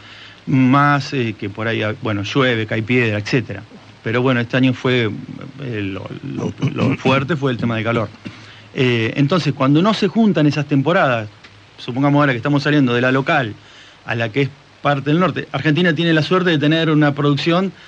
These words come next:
durante todo el año, eh, de todo.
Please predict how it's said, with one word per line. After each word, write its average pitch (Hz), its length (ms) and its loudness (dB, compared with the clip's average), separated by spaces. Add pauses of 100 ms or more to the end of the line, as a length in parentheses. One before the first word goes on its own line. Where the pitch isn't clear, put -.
(160)
durante 139 300 2
todo 151 220 2
el 180 60 2
año, 113 300 0 (580)
eh, 110 340 -2
de 117 100 -2
todo. 120 320 0